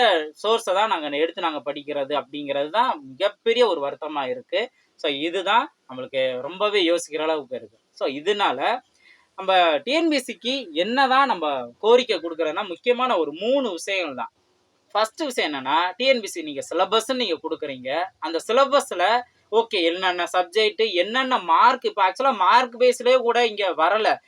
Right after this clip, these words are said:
இப்ப எக்ஸாம்பிள் பார்த்தோம்னா, மேத்ஸே நீங்க கவனிச்சீங்கன்னா, நான் அதுக்கு நான் சொல்லியிருப்பேன், ஆ, நியூ சிலபஸ்ல ஆப்டிடியூட்ல பதினஞ்சும், ரீசனிங்ல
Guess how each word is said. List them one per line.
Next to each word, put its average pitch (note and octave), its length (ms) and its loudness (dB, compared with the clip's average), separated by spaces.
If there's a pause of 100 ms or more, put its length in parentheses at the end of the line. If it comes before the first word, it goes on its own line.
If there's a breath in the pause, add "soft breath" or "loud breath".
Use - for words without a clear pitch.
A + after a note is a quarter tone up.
(120)
இப்ப F#3+ 260 2
எக்ஸாம்பிள் A#3 220 2
பார்த்தோம்னா, G#3+ 400 -2
மேத்ஸே A#3 440 4
நீங்க G#3 220 0
கவனிச்சீங்கன்னா, F3+ 600 -2
நான் F#3 360 4
அதுக்கு E3 280 -2
நான் D#3+ 240 0
சொல்லியிருப்பேன், F#3 500 -2 (500)
ஆ, F#3 200 2
நியூ C4+ 180 4
சிலபஸ்ல G3 520 0 (140)
ஆப்டிடியூட்ல G3+ 540 -2
பதினஞ்சும், E3+ 720 -2
ரீசனிங்ல F#3+ 480 -4